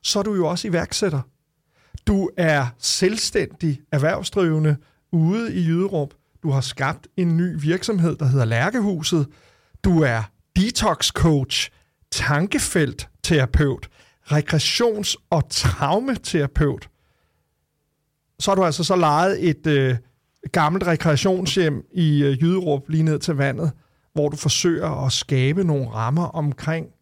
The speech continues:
din, øh, virksomhed. Rikke Klint,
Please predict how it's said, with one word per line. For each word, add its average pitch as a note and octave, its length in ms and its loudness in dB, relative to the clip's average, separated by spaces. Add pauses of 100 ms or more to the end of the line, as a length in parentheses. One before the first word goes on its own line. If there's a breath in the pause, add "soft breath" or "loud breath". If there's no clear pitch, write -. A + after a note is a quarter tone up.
(240)
din, D3+ 320 2
øh, B2 380 -2
virksomhed. C#3+ 560 2 (1120 soft breath)
Rikke E3 200 2
Klint, - 680 -2